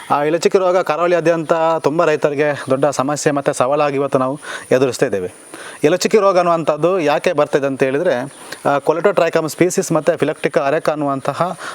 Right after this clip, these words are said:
ಆ, ಶಿಲೀಂಧ್ರಗಳಿಂದ ಈ ರೋಗ ಕಂಡುಬರುವಂಥದ್ದು. ಈ ರೋಗ ಹೆಚ್ಚಾಗಲಿಕ್ಕೆ ಕಾರಣ ಏನಪ್ಪ ಅಂತ ಹೇಳಿದರೆ,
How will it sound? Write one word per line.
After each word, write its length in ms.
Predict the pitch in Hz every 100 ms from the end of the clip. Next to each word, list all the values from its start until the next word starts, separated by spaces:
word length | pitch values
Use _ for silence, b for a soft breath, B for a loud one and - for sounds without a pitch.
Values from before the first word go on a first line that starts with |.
| -
ಆ, 120 | 135
ಶಿಲೀಂಧ್ರಗಳಿಂದ 640 | 131 170 185 170 160 160
ಈ 100 | 190
ರೋಗ 220 | 139 131
ಕಂಡುಬರುವಂಥದ್ದು. 800 | 156 127 113 101 98 98 95 151 - B B B
ಈ 40 | 165
ರೋಗ 200 | 190 202
ಹೆಚ್ಚಾಗಲಿಕ್ಕೆ 760 | 185 - 233 220 214 196 185
ಕಾರಣ 280 | 175 170 165
ಏನಪ್ಪ 300 | 151 139 139
ಅಂತ 160 | 131
ಹೇಳಿದರೆ, 440 | 139 143 170 135